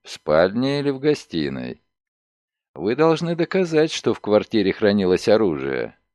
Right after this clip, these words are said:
Она зажгла сигарету. И что там находилась я. И что там был посетитель и никто иной, как мой муж. Плохо взялись за дело, комиссар. Мегре уже открыл рот, чтобы ответить, но тут она произнесла немного громче:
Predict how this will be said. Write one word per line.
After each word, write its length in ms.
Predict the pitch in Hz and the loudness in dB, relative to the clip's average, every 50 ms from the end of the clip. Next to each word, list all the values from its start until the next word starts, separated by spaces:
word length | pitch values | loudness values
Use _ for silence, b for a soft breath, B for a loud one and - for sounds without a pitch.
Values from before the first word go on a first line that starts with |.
| _ _ _ _ _ - | _ _ _ _ _ -10
Она 300 | 82 73 67 67 69 69 | -8 -8 -6 -4 -6 -2
зажгла 400 | 71 92 104 110 107 120 117 117 | -2 -2 -2 -2 -2 -2 -2 -2
сигарету. 800 | - - 135 123 135 131 123 98 78 - - 65 62 62 - - _ _ _ | -2 -6 -6 -4 -4 -2 -2 -4 -4 -6 -6 -8 -10 -10 -12 -16 _ _ _
И 140 | - 101 107 | -6 -6 -6
что 260 | - - - 117 117 | -6 -6 -6 -6 -6
там 320 | - - 151 160 170 170 | -6 -4 -6 -4 -4 -4
находилась 680 | 165 165 - - 160 156 147 160 165 160 160 156 - - | -6 -6 -2 0 -2 0 0 0 0 0 0 -4 -4 -8
я. 420 | 151 147 156 156 151 117 76 65 _ _ _ _ _ _ _ - | -6 -2 -2 -2 -2 -4 -6 -10 _ _ _ _ _ _ _ -8
И 120 | 87 90 | -6 -6
что 280 | 87 - - - 90 85 | -6 -6 -4 -4 -6 -4
там 340 | - - 107 120 135 143 | -4 -2 0 0 0 0
был 160 | 127 135 127 - | 0 -2 -2 -2
посетитель 880 | - 107 98 - - 98 78 - - 82 95 131 151 - - 135 92 82 | -2 -4 -4 -2 -4 -6 -6 -6 -8 -6 -6 -6 -6 -6 -6 -4 -2 -2
и 80 | 82 | -2
никто 440 | 80 85 80 - - 101 95 90 87 | -2 -2 -4 -4 -2 0 2 2 2
иной, 260 | 85 78 82 95 107 | 2 0 0 -2 -2
как 240 | 110 - 143 - - | 0 -2 -4 -2 -2
мой 180 | 151 151 156 160 | -4 -4 -4 -2
муж. 420 | 170 175 160 101 - - - - _ _ _ _ _ _ _ _ - | -2 -4 -4 -4 -6 -8 -12 -18 _ _ _ _ _ _ _ _ -8
Плохо 400 | - 120 147 185 185 - - 180 | -4 0 0 0 0 0 -2 -4
взялись 420 | 160 151 165 175 175 175 175 165 | -2 0 -2 0 0 0 -2 0
за 180 | 156 165 175 165 | 2 2 2 2
дело, 340 | 160 175 190 202 170 101 - | 2 2 0 2 2 0 -2
комиссар. 680 | - 98 92 101 113 - - - 143 139 117 - - _ _ _ _ _ _ _ _ _ | -2 -2 0 0 -2 -2 -2 -2 2 2 2 0 -2 _ _ _ _ _ _ _ _ _
Мегре 400 | - 73 78 78 73 90 - 151 | -10 -8 -8 -6 -6 -6 -4 -2
уже 340 | 180 185 180 143 139 151 147 | 0 0 -2 -2 0 0 0
открыл 400 | 143 - - - 131 135 135 131 131 | 0 0 -4 -4 -2 0 0 0 2
рот, 180 | 135 131 131 | 2 0 0
чтобы 340 | - - - 127 117 120 123 | -2 -2 -2 -2 2 4 2
ответить, 680 | 120 - - 143 170 196 180 - - 71 - - - _ _ _ _ _ _ | 2 2 -2 -4 -4 -4 -4 -4 -6 -8 -8 -10 -20 _ _ _ _ _ _
но 260 | - 76 85 87 82 | -8 -4 -4 -4 -4
тут 280 | - - 110 123 - 165 | -4 -4 -6 -4 -2 -2
она 200 | 147 147 156 147 | -2 -2 -2 -4
произнесла 680 | - 143 139 135 127 117 117 107 92 - - 95 101 107 | -2 0 0 0 2 2 2 0 0 0 2 2 2 4
немного 440 | 120 127 131 135 131 131 131 139 | 4 2 2 2 0 2 2 0
громче: 680 | 135 131 123 104 90 76 71 - - - 76 65 62 60 | 0 2 2 2 2 2 0 -4 -8 -6 -6 -6 -6 -8